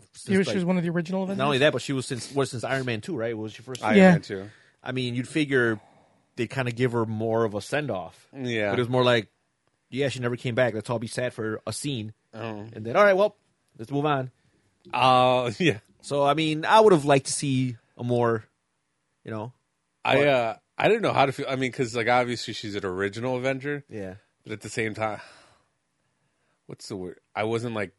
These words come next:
Speaker 3: crazy about her.
Speaker 2: She, I mean, she's sexy.
Speaker 3: That's, you're not passing the Bechdel test right now.
Speaker 2: <laughs> Well, yeah, I'm talking about another woman.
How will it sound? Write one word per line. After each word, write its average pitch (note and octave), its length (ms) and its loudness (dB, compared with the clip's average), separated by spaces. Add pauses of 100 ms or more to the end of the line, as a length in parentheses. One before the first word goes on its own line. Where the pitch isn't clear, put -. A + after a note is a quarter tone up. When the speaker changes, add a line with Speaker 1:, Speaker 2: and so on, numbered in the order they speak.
(160)
Speaker 3:
crazy A2 600 -6
about C3 280 -4
her. D3+ 180 -10 (1200)
Speaker 2:
She, - 140 -10
I A#3 40 -2
mean, F#3 140 0
she's G3+ 220 -2
sexy. F#3 360 -4 (960)
Speaker 3:
That's, - 640 -12 (400)
you're A2+ 120 -8
not G2 160 -6
passing F#2 420 -10
the F2 60 -14
Bechdel F2 420 -16
test - 300 -14
right G#2 120 -12
now. G#2 160 -10 (1040)
Speaker 2:
<laughs> - 40 -20
Well, C4+ 120 6
yeah, C4 140 8
I'm F#3 100 4
talking G#3+ 260 4
about G3 160 2
another F#3+ 240 0
woman. F#3 300 -4